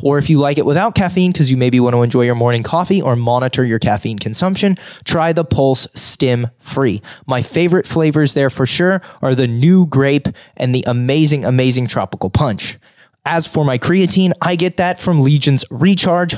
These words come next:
five grams each and every day. I take it on the days I train as well as the days I do not, because Recharge also contains L-carnitine, which can help with promoting muscle recovery and decreasing soreness,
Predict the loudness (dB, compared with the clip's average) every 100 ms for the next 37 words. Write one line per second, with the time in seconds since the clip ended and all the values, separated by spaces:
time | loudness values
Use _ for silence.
0 | -6 -2 0 0 0 0 -2 -4 0 0
1 | 2 0 0 0 0 0 -2 -2 -2 0
2 | 0 0 0 0 -2 -2 0 2 0 0
3 | 0 0 -2 -2 0 0 -2 -2 0 0
4 | 0 -4 -14 -8 -2 -2 0 2 2 2
5 | 0 0 0 0 0 -2 0 0 0 0
6 | -2 -2 -2 -2 0 0 -2 -4 -4 -2
7 | -2 0 -2 0 -2 -2 -4 -2 0 2
8 | 0 -2 -4 -2 -2 -2 _ -4 -2 0
9 | 0 -2 -2 -2 0 0 0 0 0 -2
10 | -2 0 0